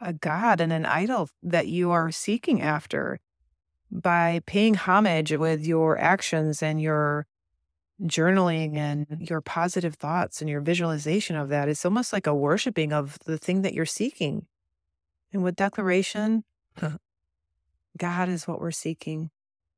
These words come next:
God is the thing that we want more than anything. And being in communion with him and having a relationship with him, that's what's first and foremost in our mind. And speaking God's blessing is just coming alongside him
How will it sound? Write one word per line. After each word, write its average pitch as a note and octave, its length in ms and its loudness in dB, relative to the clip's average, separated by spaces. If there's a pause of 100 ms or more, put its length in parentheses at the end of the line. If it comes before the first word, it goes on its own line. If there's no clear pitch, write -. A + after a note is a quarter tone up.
(200)
God F#3+ 360 4
is G#3 160 -2
the F#3+ 100 -2
thing F3 380 0
that D#3 180 0
we F3+ 220 2
want E3+ 340 2
more F3 340 2
than E3+ 220 0
anything. E3 640 -4
And F3+ 200 4
being G#3 340 4
in F#3 120 4
communion F#3 440 2
with D#3+ 200 2
him E3+ 240 -2
and E3 100 0
having F#3 360 0
a F3+ 60 0
relationship E3+ 680 0
with - 180 0
him, E3+ 220 0
that's A#3 400 -2
what's D#3 320 0 (460)
first F3+ 320 2
and E3+ 160 0
foremost F3 560 0
in - 120 -2
our - 160 -2
mind. F3+ 480 -4 (1040)
And G3 100 -2
speaking A#3 420 0
God's F#3+ 280 2
blessing F#3 580 0
is D#3+ 180 -2
just - 340 -4
coming A3+ 480 2
alongside F3+ 920 0
him C#3+ 380 -6